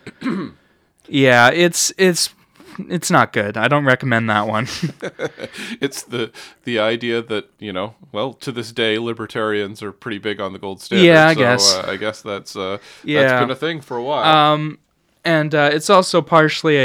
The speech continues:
Speaker 1: a, uh, revenge fantasy for Southerners, I guess. I don't know. He
Speaker 2: Ah.
Speaker 1: did work with Lincoln, so
Speaker 2: Ah.
Speaker 1: I,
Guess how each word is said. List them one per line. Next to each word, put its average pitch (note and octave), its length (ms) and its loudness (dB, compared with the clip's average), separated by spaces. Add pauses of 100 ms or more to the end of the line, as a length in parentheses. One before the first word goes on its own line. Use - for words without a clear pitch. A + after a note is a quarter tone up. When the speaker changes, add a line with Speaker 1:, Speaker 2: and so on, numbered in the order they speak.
(140)
Speaker 1:
a, B2 60 0
uh, A#2 260 2 (220)
revenge C#3 480 0
fantasy B2 480 -2
for A2+ 220 -6
Southerners, A#2 720 -2
I B2 80 -4
guess. B2 340 -4
I B2 120 -2
don't A2+ 120 -2
know. A2+ 160 -4 (100)
He - 20 -6
Speaker 2:
Ah. E3+ 180 2
Speaker 1:
did F3+ 160 4
work D#3+ 280 4
with C3+ 200 0 (280)
Lincoln, A#2+ 500 -2
so G#2+ 380 -4 (280)
Speaker 2:
Ah. D#2+ 300 -6 (240)
Speaker 1:
I, A#2 240 2